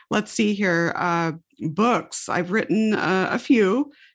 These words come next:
three on the Queen Mary, and then one, uh, San Diego's Most Haunted,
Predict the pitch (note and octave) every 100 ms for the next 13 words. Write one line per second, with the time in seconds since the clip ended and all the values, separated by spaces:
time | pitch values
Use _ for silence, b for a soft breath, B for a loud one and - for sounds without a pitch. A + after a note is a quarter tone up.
0 | _ A#3 A3 G#3 G#3+ A3+ A3+ A3 G3+ F3+
1 | F3 F3 F3 F#3 C3 E3 E3+ E3 E3 E3+
2 | E3+ E3 E3 E3+ E3+ E3 E3+ - E3+ E3+
3 | E3 D#3 D#3+ D#3+ E3 E3 - D3+ D3+ D3